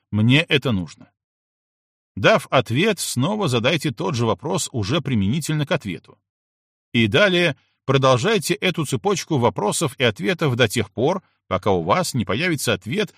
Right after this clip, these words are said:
которому уже нельзя будет задать вопрос «зачем?». Если этот конечный ответ будет «это делает меня счастливым», «мне это нравится», «это удовольствие», «радость» и тому подобное,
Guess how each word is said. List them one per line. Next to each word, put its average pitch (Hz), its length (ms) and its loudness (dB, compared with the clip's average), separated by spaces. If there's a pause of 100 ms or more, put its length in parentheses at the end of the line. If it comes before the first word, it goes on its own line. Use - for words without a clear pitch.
(140)
которому 196 580 2
уже 139 300 0
нельзя 139 580 4
будет 143 360 0
задать 107 420 0
вопрос 95 520 -4
«зачем?». 90 500 -10 (1000)
Если 165 480 2
этот 175 400 0
конечный 147 520 2
ответ 131 380 0
будет 135 600 -2
«это 131 260 0
делает 120 400 0
меня 110 240 2
счастливым», 123 840 -2
«мне 107 220 2
это 101 140 -4
нравится», 110 680 -2
«это 165 200 0
удовольствие», 113 680 0
«радость» 143 460 -2
и 135 100 -2
тому 123 280 2
подобное, 165 580 -2